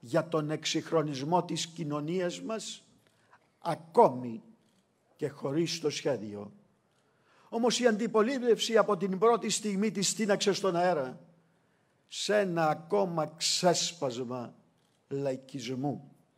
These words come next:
και ανευθυνότητος. Για να γίνει πραγματικότητα η Κύπρος το αύριο,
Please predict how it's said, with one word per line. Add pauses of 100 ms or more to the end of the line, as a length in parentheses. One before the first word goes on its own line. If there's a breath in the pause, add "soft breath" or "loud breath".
(260)
και
ανευθυνότητος. (1700)
Για
να
γίνει
πραγματικότητα
η
Κύπρος
το
αύριο,